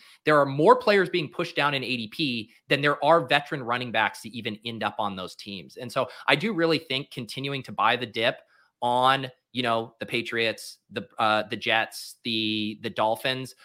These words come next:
while all of this kinda hangs in the balance is a really good strategy because,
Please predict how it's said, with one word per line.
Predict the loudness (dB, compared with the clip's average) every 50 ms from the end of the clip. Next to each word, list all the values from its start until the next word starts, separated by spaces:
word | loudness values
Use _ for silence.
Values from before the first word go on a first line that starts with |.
| -20 _ _
while | 2 6 8 8 8 8 4 4
all | 2 0 0 0
of | -2 -4
this | -4 -6 -4
kinda | -4 -4 -4 -4
hangs | -4 -6 -8 -8 -8 -8 -8
in | -10
the | -8 -4
balance | -2 0 0 0 -2 -2 -4
is | -6 -6
a | -6
really | -4 -4 -2 0 0 0
good | 0 -4 -6
strategy | -8 -4 -2 0 0 0 0 -4 -8 -12 -12 -8
because, | -8 -10 -4 -2 0 0 2 0 -2